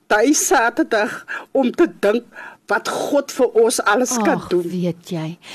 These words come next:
Speaker 2: en die krag
Speaker 1: Jo.
Speaker 2: wat daar in gebed is. Ek is so bly jy deel ook dit met ons. Nou by my in die ateljee vandag is Erika Stein. Erika, jy bevestig net weer vir ons, ons dien 'n God wat lewe. En dit is belangrik dat jy jou getuienis lewer,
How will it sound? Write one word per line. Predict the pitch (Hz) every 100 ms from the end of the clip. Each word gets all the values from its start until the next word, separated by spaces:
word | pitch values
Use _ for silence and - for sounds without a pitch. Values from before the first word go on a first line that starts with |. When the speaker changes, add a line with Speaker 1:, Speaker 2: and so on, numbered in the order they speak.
| 277
Speaker 2:
en | 349 302
die | 294 -
krag | 349 370
Speaker 1:
Jo. | 440
Speaker 2:
wat | 262 269
daar | 247 233
in | 233 247
gebed | - 196 - _ 233 240 -
is. | 196 165 - - - _ _ _ -
Ek | 370 -
is |
so | - 415
bly | 269 254
jy | 262 226
deel | - 208 208
ook | 220 -
dit | 202 202
met | 214 202
ons. | - 190
Nou | 254
by | 208 202
my | 233 269
in |
die | 262
ateljee | - - 208 180
vandag | 185 196 170 190 - - - - - -
is | -
Erika | 220 208 208 202
Stein. | - - 196 170 160 - - _ _ -
Erika, | 311 285 - 285 254
jy | 190
bevestig | 202 220 269 233 262
net | 226 202 196
weer | 175
vir | 175 170
ons, | 160 - - -
ons | 226 180 -
dien | 196 190
'n |
God | 175 196 170
wat | 180 170
lewe. | 175 175 160 160 - - - -
En |
dit | 339
is | 330
belangrik | - 320 247 262 349 -
dat | 202 226
jy |
jou | 202
getuienis | 190 - 220 208 208 202
lewer, | 185 180 175